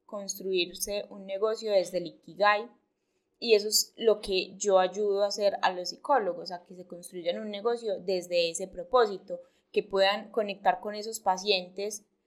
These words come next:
a los que puedan servir, en los que puedan usar esos dones que tienen, que les guste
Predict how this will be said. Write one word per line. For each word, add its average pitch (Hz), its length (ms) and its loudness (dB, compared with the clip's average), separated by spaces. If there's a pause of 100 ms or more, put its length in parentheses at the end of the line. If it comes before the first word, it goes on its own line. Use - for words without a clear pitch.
(520)
a 208 80 10
los 196 220 0
que 196 80 -4
puedan 185 400 2
servir, 214 680 -2 (140)
en 196 160 -2
los 190 160 -8
que 202 80 -10
puedan 190 560 0 (300)
usar 208 380 6
esos 202 260 -6
dones 202 600 -2 (100)
que 196 140 -12
tienen, 220 760 -2 (240)
que 202 120 -4
les 180 240 0
guste 220 640 -6